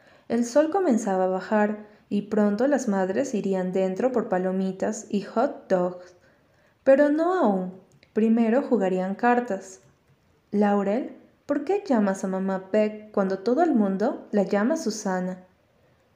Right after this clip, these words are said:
Jeremy quería saberlo. Él y mi hermano Steven estaban en un equipo e iban perdiendo. Los juegos de carta aburrían a Jeremy,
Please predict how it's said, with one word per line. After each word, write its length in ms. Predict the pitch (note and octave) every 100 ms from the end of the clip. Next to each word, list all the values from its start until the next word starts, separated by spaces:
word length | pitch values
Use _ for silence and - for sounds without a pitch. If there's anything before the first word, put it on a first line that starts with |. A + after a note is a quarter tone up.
| _ _ _ _ - G#3
Jeremy 540 | C4 C4+ C4 C4 F4+
quería 300 | A3+ F#3+ F#3+
saberlo. 580 | F#3+ G#3+ A#3+ B3 A3+ G3+ - - _ _ _ _
Él 320 | B3+ D4 F#4+ -
y 100 | A3+
mi 140 | G3+
hermano 480 | F#3+ F#3+ F#3+ F#3 F#3 G#3+
Steven 640 | - - A#3 G3 A3 C4
estaban 480 | A3 - C#4 C#4+ F4+ D4+
en 120 | G3+
un 100 | G3
equipo 640 | F3+ A3+ A3+ A3 F#3+ - - -
e 120 | A3+
iban 340 | B3+ D#4+ F4
perdiendo. 600 | A3+ F#3 F#3+ F#3 F3+ F3+ - - _ _ _ -
Los 240 | - F#3+ G3
juegos 340 | G#3+ G3 F#3
de 140 | G#3+ A3
carta 420 | A3 G3 - B3
aburrían 560 | A3+ A#3 A#3+ C#4+ E4+
a 80 | A#3+
Jeremy, 540 | - G3 F#3 F#3 F#3